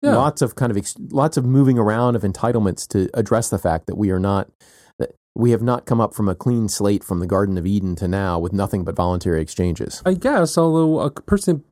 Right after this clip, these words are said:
Speaker 1: could be forgiven for thinking it's just a big giant shrug emoji.
Speaker 2: <laughs>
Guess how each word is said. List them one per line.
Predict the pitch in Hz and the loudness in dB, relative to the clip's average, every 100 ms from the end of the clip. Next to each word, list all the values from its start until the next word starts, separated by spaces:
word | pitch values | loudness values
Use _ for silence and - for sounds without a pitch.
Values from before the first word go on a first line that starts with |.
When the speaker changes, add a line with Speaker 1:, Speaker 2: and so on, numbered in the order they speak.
| _ | _
Speaker 1:
could | - 120 | -6 -2
be | 147 | 0
forgiven | 135 101 147 151 104 | 0 0 0 2 0
for | - | -2
thinking | 107 143 139 120 | -2 -2 -2 0
it's | 110 98 - | -2 -4 -4
just | 135 - | -4 -2
a | 104 | -4
big | - 131 117 | 0 0 0
giant | 98 113 117 90 | -2 0 2 -2
shrug | - - 95 135 | -6 -2 2 2
emoji. | 113 80 69 - - - _ - | 2 -2 -6 -10 -14 -16 _ -14
Speaker 2:
<laughs> | - - - - 98 - | -8 -4 -4 -2 -2 -2